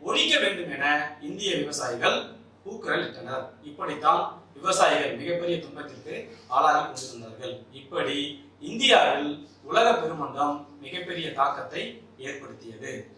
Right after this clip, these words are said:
இந்த சூழ்நிலையில் இந்திய தேசிய அரசியலில் என்ன நிலை இருந்தது?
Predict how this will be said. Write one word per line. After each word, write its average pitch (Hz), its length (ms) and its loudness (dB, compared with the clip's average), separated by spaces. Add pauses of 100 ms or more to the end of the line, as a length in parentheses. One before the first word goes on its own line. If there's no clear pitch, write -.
(520)
இந்த 294 320 8
சூழ்நிலையில் 208 880 4 (200)
இந்திய 302 400 4
தேசிய 240 360 6
அரசியலில் 170 680 0 (180)
என்ன 175 260 -4
நிலை 151 240 -2
இருந்தது? 120 460 -10